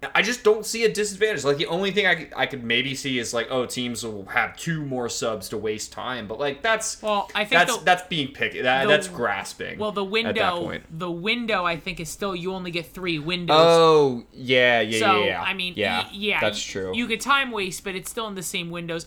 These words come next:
Speaker 2: I, I, the only thing I'm hoping for with this, I like it. I'm overall a fan of the five sub rule. Um, my only thing is, is I wanna see coaches more aggressive with it. Like, hey, if something's not working at halftime, make two subs.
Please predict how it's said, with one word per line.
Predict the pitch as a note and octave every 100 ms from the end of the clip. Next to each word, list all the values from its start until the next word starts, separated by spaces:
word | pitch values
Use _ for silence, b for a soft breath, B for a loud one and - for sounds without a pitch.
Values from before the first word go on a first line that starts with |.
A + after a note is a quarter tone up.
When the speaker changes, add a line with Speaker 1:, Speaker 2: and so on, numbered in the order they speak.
| -
Speaker 2:
I, | G#3+ G#3+
I, | A3
the | C4
only | E4 G4+
thing | F#4 B3+
I'm | D4+ A3
hoping | A3+ - A#3
for | G#3+ A#3 A3+ A3+ G#3+
with | A3 A#3
this, | A3 -
I | A3 B3+
like | A#3 G#3+ G#3
it. | G#3+ F3+
I'm | G3
overall | G#3+ G3 G#3 G3
a | E3+
fan | G3 F#3
of | F3+
the | E3+
five | G3+ F3+ D#3+
sub | F#3+ E3+
rule. | F3+ E3+ B B B B -
Um, | E3+ D#3+ D#3+ D3 - _ _ -
my | G3+ G#3 B3
only | B3+ B3
thing | A#3 A3 G#3
is, | F#3+ F#3
is | E3 G3+
I | G#3
wanna | A3+ B3+
see | B3 A#3+
coaches | - G#3+ G#3 G3 F3
more | F#3+ E3+
aggressive | D3 D#3 D3 G3 F#3
with | G#3+ A3+
it. | B3+ - b b -
Like, | F#3+ F3+ -
hey, | F#3 G#3+ G3+ F#3+
if | F#3
something's | - A3 G#3+ C#4 A#3
not | A3+ -
working | F3+ F#3 G#3 F3+
at |
halftime, | D#3 D#3+ D#3+ - G#3 G#3+ G#3 -
make | F#3 A#3+ B3+ -
two | G#3+ F3
subs. | - C#3 - -